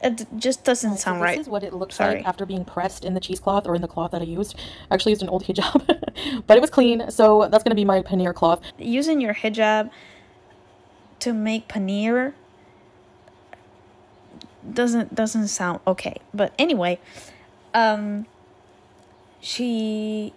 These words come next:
Speaker 1: e-, she's eating whatever she wants, basically, and she's eating big portions, like, big. I would think that she would at least watch out the amount of food that she's eating,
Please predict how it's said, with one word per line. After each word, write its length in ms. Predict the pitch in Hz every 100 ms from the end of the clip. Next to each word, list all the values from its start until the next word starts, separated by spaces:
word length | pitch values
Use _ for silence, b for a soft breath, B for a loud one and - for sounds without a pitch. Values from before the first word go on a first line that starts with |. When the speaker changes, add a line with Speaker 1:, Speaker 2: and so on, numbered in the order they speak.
| -
Speaker 1:
e-, 120 | - - _
she's 300 | - 262 240
eating 400 | 262 277 330 294
whatever 300 | 226 226 262
she 120 | 269 226
wants, 400 | 208 220 185 -
basically, 520 | 208 214 196 - 185
and 120 | 196
she's 200 | 254 254
eating 240 | 330 233 170
big 400 | 170 233 233 -
portions, 480 | - 202 175 175
like, 280 | 170 151 160
big. 400 | 185 180 151 180 b b b b _ _ _ _ -
I 40 |
would 160 | 247 240 _ -
think 460 | 277 349 240 - b b b b -
that 260 | 208 226 -
she 160 | -
would 160 | 240 226
at 120 | 208
least 720 | 202 208 247 214 190 - - _ -
watch 500 | 220 196 185 196 -
out 400 | 175 180 185 - - _ _ _ _ _ _ _
the 160 | 196 196
amount 360 | 185 170 185
of 80 | 185
food 240 | - 214
that 140 | 202 -
she's 500 | - 220 214 202 -
eating, 380 | 226 226 254 277